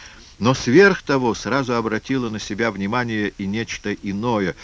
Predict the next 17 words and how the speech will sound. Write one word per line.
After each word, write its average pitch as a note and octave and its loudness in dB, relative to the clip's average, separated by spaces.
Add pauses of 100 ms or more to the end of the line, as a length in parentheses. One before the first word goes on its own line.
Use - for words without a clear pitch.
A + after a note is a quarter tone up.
(180)
чуждое C#3 0
этой B2 -4
картине: A2 -4
книги, G2+ -4 (340)
ваза F#2 -4
с - -12
цветами, G#2 -4 (580)
серый A#2 -2
котенок. D2 -8 (960)
«Присаживайся, G#2 -2
старина. D#2 -6 (500)
Что E3 2
будешь C3+ -2
пить?» A2 -6 (1080)
Погруженный F2+ -2
в D2 -8
глубины E2+ -2